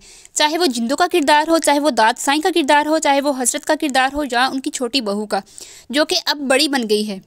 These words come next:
तो अगर हम, सबसे पहले जब ये ड्रामा शुरू हुआ था, तो सबको लग रहा था कि हसरत का किरदार जो है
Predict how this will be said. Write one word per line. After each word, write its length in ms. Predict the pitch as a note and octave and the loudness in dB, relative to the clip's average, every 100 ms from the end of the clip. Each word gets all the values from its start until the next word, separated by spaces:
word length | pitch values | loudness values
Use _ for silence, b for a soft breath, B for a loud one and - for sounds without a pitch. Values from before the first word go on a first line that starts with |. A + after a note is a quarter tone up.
| _ _ _ b b b b | _ _ _ b b b b
तो 140 | D4 D4 | 4 4
अगर 240 | D4 E4 | 4 2
हम, 160 | F4 C#4 | 2 0
सबसे 360 | C#4 D4+ F4+ | -2 0 0
पहले 200 | F4 E4 | 4 4
जब 120 | E4 D4 | 2 2
ये 80 | D#4+ | 2
ड्रामा 320 | C4 A#3+ C#4 | 2 2 2
शुरू 280 | - E4 F4+ | 2 2 4
हुआ 240 | D4+ C4+ | 4 2
था, 280 | - D4 C#4 | 4 4 4
तो 100 | D4+ | 2
सबको 300 | - C#4 D#4+ | 0 0 2
लग 200 | B3 B3+ | 2 2
रहा 160 | D#4 | 2
था 160 | C#4+ D4+ | 2 0
कि 120 | D4+ | 0
हसरत 360 | C#4+ B3 - D#4 | 0 2 2 2
का 120 | D#4 | 2
किरदार 440 | D4+ C#4+ A#3+ C4 | 2 0 2 2
जो 180 | C4 D4 | 2 2
है 200 | D4 C#4 | 2 0